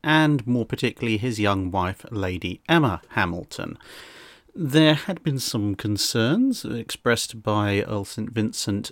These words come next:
at their earlier meetings that perhaps something untoward was going on, but now, left pretty much to his own devices, it blew up into a full-on affair. Nelson also decided to try his hand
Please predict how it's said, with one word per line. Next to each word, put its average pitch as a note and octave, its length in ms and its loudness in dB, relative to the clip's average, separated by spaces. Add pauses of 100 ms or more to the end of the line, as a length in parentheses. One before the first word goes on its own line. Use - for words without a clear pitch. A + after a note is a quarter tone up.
(120)
at G#2 340 -2
their G2 300 0 (100)
earlier C#3+ 320 4
meetings F#2+ 560 -2
that G#2+ 320 -6
perhaps G#2 300 -6
something G#2 280 -6
untoward G#2 520 -4
was G#2 160 -4
going G#2 260 2
on, G#2 240 -2 (520)
but A#2+ 280 4
now, D#3 280 4
left B2 420 0
pretty - 240 -2
much A2+ 220 0
to - 100 -6
his G#2+ 100 0
own A#2 160 2
devices, D3+ 680 0
it B2 340 -2
blew A2+ 200 0
up G#2+ 180 0
into A2 260 -2
a A2 60 -2
full-on F2+ 440 -4
affair. F2+ 640 0 (600)
Nelson A2 460 0
also G#2 640 0
decided G#2 540 -4
to - 120 -20
try G#2+ 240 0
his G2+ 140 -2
hand G2+ 280 0